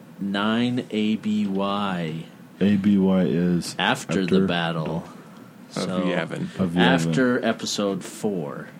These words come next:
Speaker 3: This is after Return of the Jedi, though.
Speaker 2: Yeah, it has to be after Return of the Jedi.
Speaker 1: Yeah. Right?
Speaker 2: But Yavin, isn't Yavin the first?
Speaker 3: Yavin's the first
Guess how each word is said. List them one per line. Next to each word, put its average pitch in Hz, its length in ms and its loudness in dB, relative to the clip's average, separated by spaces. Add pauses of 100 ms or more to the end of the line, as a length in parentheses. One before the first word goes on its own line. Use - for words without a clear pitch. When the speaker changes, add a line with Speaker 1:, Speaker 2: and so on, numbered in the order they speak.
(800)
Speaker 3:
This - 180 -4
is 110 120 -2
after 101 420 -2 (120)
Return 95 280 -2
of 80 100 -4
the 58 60 -4
Jedi, 60 400 -4
though. 58 200 -6 (1800)
Speaker 2:
Yeah, 95 260 4
it 87 40 0
has 117 240 0
to 98 80 -2
be 92 160 6
after 87 240 0
Return 78 320 -2
of 78 80 -2
the 71 80 -2 (120)
Jedi. 71 260 -4 (2000)
Speaker 1:
Yeah. 156 160 -6 (720)
Right? 147 240 -6 (760)
Speaker 2:
But 110 180 4
Yavin, 113 580 6
isn't 107 360 2
Yavin 104 520 4
the 90 60 6
first? - 1000 -2
Speaker 3:
Yavin's 98 360 -2
the 95 100 -4
first - 380 -6